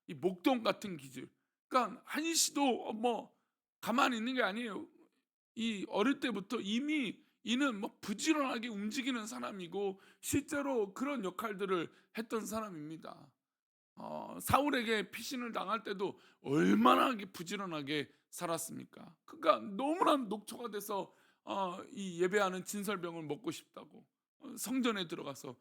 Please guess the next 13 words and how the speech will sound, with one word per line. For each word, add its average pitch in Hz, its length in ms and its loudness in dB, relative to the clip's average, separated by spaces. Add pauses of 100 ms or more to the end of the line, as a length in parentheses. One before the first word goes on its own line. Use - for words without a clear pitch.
(240)
요청하지 151 480 -6
않습니까? - 480 -8
그러니까 - 300 -6 (280)
굉장히 277 800 0
바쁘고 202 640 -8
분주하고 196 880 -2 (180)
뭔가를 247 460 6
많이 - 560 -2
해야 233 200 0
되는 208 240 -6
그런 220 260 -2
성향의 220 460 -2
사람이. 160 500 -4